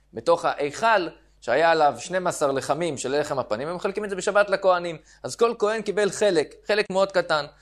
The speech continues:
אחד אמר להו, לחברים, "הגיעני", כמו קטנית שנקראת פולק, אז זה חלק קיבלתי. ואחד אמר, "הגיעני כזית", כמו גודל של זית.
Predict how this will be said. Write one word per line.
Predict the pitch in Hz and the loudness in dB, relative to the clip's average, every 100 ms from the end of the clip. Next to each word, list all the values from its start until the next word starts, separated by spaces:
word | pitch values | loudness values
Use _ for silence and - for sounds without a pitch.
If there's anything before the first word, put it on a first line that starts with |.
| - - - | -20 -20 -8
אחד | - 220 214 | 2 2 2
אמר | 196 214 214 | 2 2 2
להו, | 175 170 | 0 0
לחברים, | 160 170 147 180 208 185 | -2 -2 -2 -2 -4 -6
"הגיעני", | 139 139 151 202 202 180 190 - | -12 -2 2 2 2 -4 -8 -12
כמו | - 196 226 226 190 - | -10 -4 0 0 -2 -6
קטנית | - 220 226 | -6 -4 -4
שנקראת | 185 170 190 190 | -6 -2 -2 -2
פולק, | - 165 127 | 0 0 0
אז | 151 | -2
זה | 196 185 | -2 -2
חלק | 147 160 156 | 0 0 0
קיבלתי. | 139 120 113 - - _ - - - | 0 0 -2 -6 -20 _ -20 -16 -6
ואחד | - 202 | 0 2
אמר, | 220 220 220 | 4 2 0
"הגיעני | 208 185 208 214 | 0 0 0 -2
כזית", | 208 202 175 202 170 - | -2 0 2 0 -2 -8
כמו | 185 180 | -12 -8
גודל | 185 180 | -6 -6
של | 160 151 | -8 -6
זית. | 156 147 | -2 -2